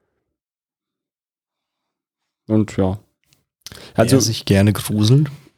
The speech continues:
Speaker 1: eben,
Speaker 2: schaut
Speaker 1: ne?
Speaker 2: mal rein.
Speaker 1: Muss man jetzt nicht unbedingt für sechzig Euro kaufen, ist ja, müsste wieder im Sale sein. Also für zwanzig Euro kann man da auch nichts falsch machen.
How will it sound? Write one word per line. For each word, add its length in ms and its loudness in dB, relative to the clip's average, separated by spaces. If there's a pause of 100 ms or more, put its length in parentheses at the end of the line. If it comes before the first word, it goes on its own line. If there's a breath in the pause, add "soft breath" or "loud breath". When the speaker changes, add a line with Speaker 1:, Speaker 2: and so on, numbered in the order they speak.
(200)
Speaker 1:
eben, 440 2
Speaker 2:
schaut 240 2
Speaker 1:
ne? 60 -12
Speaker 2:
mal 100 -8
rein. 200 -6 (200)
Speaker 1:
Muss 200 2
man 100 6
jetzt 80 -2
nicht 120 0
unbedingt 340 2
für 120 -2
sechzig 380 -2
Euro 320 2
kaufen, 600 0
ist 200 -6
ja, 100 2
müsste 340 0
wieder 160 2
im 120 0
Sale 340 2
sein. 440 0 (300 soft breath)
Also 200 -2
für 120 0
zwanzig 520 2
Euro 220 0
kann 180 0
man 80 2
da 80 2
auch 120 0
nichts 200 -2
falsch 320 -4
machen. 320 -6